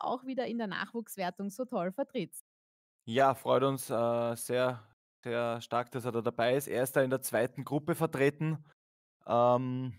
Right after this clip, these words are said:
Speaker 2: natürlich echt super. Ja, ich sehe da gerade in der ersten Gruppe haben wir einige von unseren deutschen Kollegen, die das da eigentlich, äh, ziemlich, äh,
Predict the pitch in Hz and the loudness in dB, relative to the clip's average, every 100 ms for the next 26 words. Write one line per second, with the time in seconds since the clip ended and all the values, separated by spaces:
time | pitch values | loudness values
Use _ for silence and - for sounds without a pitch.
0 | _ - 117 131 127 127 123 - _ _ | _ -12 -8 -6 -4 -4 -6 -18 _ _
1 | 123 123 - _ - - 139 - 147 147 | -6 -6 -10 _ -12 -8 -4 0 0 -2
2 | _ _ _ 127 135 107 - - _ _ | _ _ _ 0 0 -2 -16 -20 _ _
3 | - 113 123 120 120 117 113 120 131 123 | -6 -4 -2 -2 -4 -4 -4 -4 -8 -8
4 | 120 123 117 117 113 - 107 113 117 120 | -6 -4 -4 -2 -2 -2 -2 -4 -2 -2
5 | 120 - 117 117 127 117 117 - 131 123 | -2 -6 -6 -4 -2 0 0 -2 -6 0
6 | 113 120 117 113 113 - 113 113 107 110 | 0 0 -4 -6 -6 -2 0 0 -2 -4
7 | 113 117 120 - - _ _ _ _ 101 | -4 -6 -8 -10 -20 _ _ _ _ -2
8 | 110 110 107 107 107 107 107 110 107 - | 0 2 2 0 0 -2 -4 -6 -10 -8
9 | 123 120 123 - - 107 107 104 104 104 | -6 -4 -6 -8 -6 -2 -2 -2 -2 -2
10 | 104 | -4